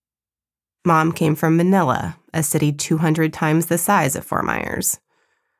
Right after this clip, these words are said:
I imagine her plane as it landed at our one-strip airport in nineteen seventy-eight. I see the old her,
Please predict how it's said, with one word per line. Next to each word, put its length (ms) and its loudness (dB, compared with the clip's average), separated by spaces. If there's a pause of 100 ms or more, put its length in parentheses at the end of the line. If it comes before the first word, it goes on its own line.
(280)
I 100 0
imagine 400 2
her 140 2
plane 480 0
as 160 0
it 100 -2
landed 460 0
at 100 0
our 140 0
one-strip 600 0
airport 520 -2
in 100 4
nineteen 440 0
seventy-eight. 880 -2 (800)
I 120 0
see 300 2
the 180 -2
old 300 2
her, 420 -8